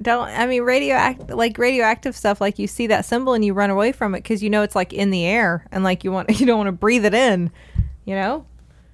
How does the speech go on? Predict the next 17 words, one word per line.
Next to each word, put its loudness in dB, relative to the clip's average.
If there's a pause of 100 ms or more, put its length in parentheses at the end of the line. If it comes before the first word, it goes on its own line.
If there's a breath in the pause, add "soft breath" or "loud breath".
(500 soft breath)
And 0
back 2
then 2
they 2
said, 2
"You 2
know 4
what? 4
We've 0
got 2
these -2
small 2
amounts 2
of -4
thorium 2
left 0
over 0